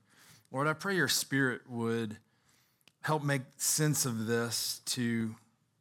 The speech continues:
every individual in this room. Lord, we need your illumination. And Lord, we need your conviction.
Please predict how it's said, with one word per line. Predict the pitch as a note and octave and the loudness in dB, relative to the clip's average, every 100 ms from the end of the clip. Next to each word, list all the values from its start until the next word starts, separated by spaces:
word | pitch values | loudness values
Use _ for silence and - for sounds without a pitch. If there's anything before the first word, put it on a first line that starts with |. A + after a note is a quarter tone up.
| - | -4
every | C3 B2+ B2 | -2 2 2
individual | A#2+ A2 A#2+ G#2+ A2+ | 2 0 -2 -2 0
in | A2 | 0
this | G#2 - | 0 -2
room. | A#2 A2 G2 F#2+ _ _ _ _ _ _ _ _ _ _ _ _ _ _ - - _ _ - | -2 -4 -6 -12 _ _ _ _ _ _ _ _ _ _ _ _ _ _ -20 -20 _ _ -6
Lord, | C3+ B2+ | 0 2
we | B2 | 4
need | B2+ C3+ B2+ | 6 4 4
your | A#2 B2 A#2+ A#2 A#2+ B2 | 4 4 4 2 0 -8
illumination. | B2+ B2+ D3 C3+ B2 B2 A#2 A#2 F#2+ G2+ _ _ _ _ _ _ _ _ _ _ _ - | 0 4 6 6 4 2 0 -2 -6 -16 _ _ _ _ _ _ _ _ _ _ _ -6
And | A#2 | 0
Lord, | B2+ C3 | 2 4
we | A#2+ | 4
need | A#2+ B2+ B2+ | 4 6 4
your | A#2 B2 B2 B2 B2 - _ _ - | 2 2 2 0 -2 -10 _ _ -8
conviction. | B2 A2+ A#2+ C3 - A#2 G#2 G2 | -4 -2 -2 0 0 0 -2 -4